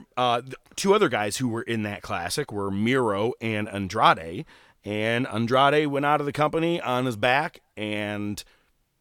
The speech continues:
uh, Miro's wife is now back with him, I think, again, or she at least helped him win.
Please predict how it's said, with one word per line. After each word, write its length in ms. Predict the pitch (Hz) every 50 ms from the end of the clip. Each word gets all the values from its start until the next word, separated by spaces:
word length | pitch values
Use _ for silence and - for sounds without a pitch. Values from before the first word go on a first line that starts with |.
| _ _ _ _ _ _ - - - - -
uh, 260 | - 85 73 69 76 76
Miro's 680 | - 98 120 131 131 127 127 123 120 120 117 113 98 101
wife 320 | 101 110 120 131 123 -
is 100 | 107 101
now 180 | 113 104 110 113
back 380 | 101 117 110 107 113 110 - -
with 380 | 120 131 - - - - - _
him, 240 | - 92 139 180 202
I 80 | 87 80
think, 240 | - - 87 85 -
again, 240 | 71 - 80 78
or 80 | 78 78
she 120 | - - 101
at 80 | 101
least 160 | 107 120 117 -
helped 180 | 123 139 120 -
him 140 | 135 127
win. 320 | 131 143 120 85 67 65